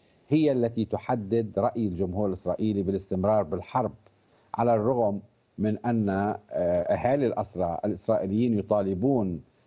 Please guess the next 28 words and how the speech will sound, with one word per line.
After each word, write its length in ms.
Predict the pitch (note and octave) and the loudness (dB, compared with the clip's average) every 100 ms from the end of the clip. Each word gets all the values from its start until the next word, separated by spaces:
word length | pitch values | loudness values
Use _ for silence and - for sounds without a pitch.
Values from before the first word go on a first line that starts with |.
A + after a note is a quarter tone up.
| _ | _
بإطلاق 600 | E2 A2+ G#2+ G#2 A2+ A#2 - | 0 2 2 0 0 0 -2
سراح 560 | G2 G#2+ A2 - - | 0 2 0 -4 -8
الأسرى 500 | - - - F2 E2+ F#2+ | -6 -4 -6 -4 -4 -2
وإجراء 400 | F#2+ F2 G2+ G#2 | -2 0 0 0
تبادل 520 | G#2 F2 G2+ F2 E2+ | -2 0 2 0 -4
الأسرى، 480 | E2+ E2+ - F2 F2+ | -2 -4 -2 -2 0
لكنهم 760 | F#2 F2+ A2+ B2 G#2 A2 C3+ - _ _ - | 0 0 0 0 2 0 0 -6 _ _ -2
ما 160 | F#2 G2 | 0 2
زالوا 380 | B2+ B2+ A#2 | 4 4 2
أيضًا 240 | C3+ A2 A2 | 2 2 0
مؤيدين 720 | G#2+ G#2 G#2+ G2+ D#3+ D#3+ F2+ | 0 0 0 2 2 2 0
للحرب 600 | F2 F#2+ - - A2+ G#2+ - - | 0 0 -2 -2 -2 -2 -4 -4
ضد 240 | G2 F#2+ F#2+ | -2 0 0
قطاع 440 | - - F2 E2 | -4 -6 -2 0
غزة، 240 | D#2+ E2+ - | -2 -2 0
أي 160 | C3+ D#3 | 2 2
يريدون 560 | C#3 A2 G2+ C3 A2+ | 2 2 2 2 2
إطلاق 320 | F#2+ A#2 C3 - | 0 0 0 2
سراح 380 | A#2+ B2+ - _ _ _ - | 0 0 -4 _ _ _ -4
أبنائهم، 400 | G2+ B2 D3 C#3+ C#3+ | 0 2 2 2 0
ومن 80 | C#3+ | 0
ثم 280 | E3 D3+ | 0 0
الحكومة 640 | C#3 C#3+ C#3+ - A2+ C#3+ B2+ | 0 2 0 -2 -4 0 0
الإسرائيلية 580 | A2+ A#2 A2+ D3+ C#3+ | 0 -2 0 2 2
وجيشها 640 | A#2+ F#2+ B2+ E3 C#3+ C3 C3+ | 2 2 0 -2 -2 0 0
يستكملون 680 | B2 G2+ C3 A#2+ C3+ B2+ | 0 -2 -6 -2 0 2
هذه 200 | A2+ A2 | 0 0
الحرب. 320 | G2 - G#2 | -2 -2 -4